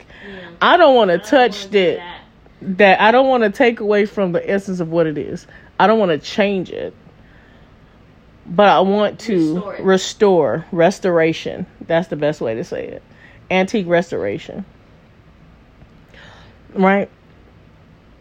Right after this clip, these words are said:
Speaker 2: So this is, this is what I want to do. So I'm telling you, I don't have a problem with getting my hands dirty.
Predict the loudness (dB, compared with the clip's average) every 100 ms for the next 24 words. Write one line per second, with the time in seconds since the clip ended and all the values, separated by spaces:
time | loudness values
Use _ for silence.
0 | _ -20 _ _ -20 2 4 6 4 4
1 | 4 4 2 0 0 2 4 4 4 4
2 | 4 2 0 0 2 2 0 0 0 0
3 | 0 0 0 2 2 0 -2 -2 -4 0
4 | 0 0 -2 -4 -2 -2 -2 -2 -2 -2
5 | -4 -6 -8 -8 -12